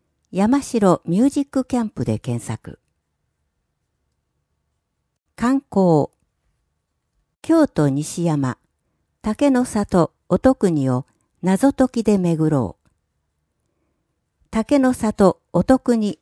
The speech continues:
エリアを巡りながら楽しむリアル謎解きゲームを開催中です。謎解き冊子は阪急京都線やジェイアール京都線の主要駅などで入手可能。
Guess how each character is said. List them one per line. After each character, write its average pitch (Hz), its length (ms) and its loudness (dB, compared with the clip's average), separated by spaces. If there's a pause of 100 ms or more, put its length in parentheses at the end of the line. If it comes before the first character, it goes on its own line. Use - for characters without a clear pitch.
エ 202 100 -2
リ 180 200 0
ア 127 100 0
を 120 60 0
巡 180 380 0
り 220 60 -2
な 214 120 -2
が 175 100 -2
ら 120 200 -4
楽 139 260 -4
し 127 160 -8
む 110 160 -6 (500)
リ 214 220 2
ア 254 100 2
ル 214 260 2
謎 185 300 0
解 - 140 0
き 220 180 -4
ゲ 226 180 2
ー 185 40 0
ム 110 200 0
を 107 140 -4
開 147 180 -4
催 135 240 -4
中 117 240 -6
で 107 140 -6
す。 - 160 -16 (1040)
謎 220 300 2
解 294 140 0
き 269 140 -2
冊 247 260 -4
子 160 160 -4
は 135 180 -4 (340)
阪 254 240 -2
急 143 260 0
京 190 240 2
都 185 140 0
線 165 280 -2
や 143 180 -4 (360)
ジ 208 100 0
ェ 247 80 6
イ 254 140 2
ア 233 80 0
ー 175 60 0
ル 127 180 -2 (100)
京 233 200 2
都 220 140 0
線 196 300 -2
の 165 220 2
主 - 240 -2
要 262 180 4
駅 160 300 0
な 160 160 0
ど 120 100 0
で 117 280 -4
入 156 200 0
手 147 160 -4
可 131 220 -4
能。 113 260 -6